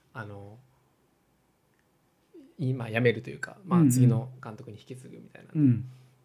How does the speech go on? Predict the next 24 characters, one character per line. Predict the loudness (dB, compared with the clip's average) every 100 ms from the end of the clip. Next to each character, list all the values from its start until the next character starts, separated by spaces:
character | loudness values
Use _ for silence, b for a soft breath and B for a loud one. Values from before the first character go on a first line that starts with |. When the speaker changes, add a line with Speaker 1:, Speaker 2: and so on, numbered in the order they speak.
| -8
Speaker 1:
で、 | -4 -4 -8 _ _ -20
な | -4
ん |
か、 | 4 4 4 -6 _ -20 _ _
そ | -18
の、 | -16 -16 -18 -20 _ -6
歴 | -6 2
代 | 8 8
の | 8
キ | -8
ャ |
プ | -14
テ | -10
ン | -10
は | -10
な | -12
ん |
か | -8
わ |
か | -6
ら | -6
ん | -6
け |
ど、 | -12 -14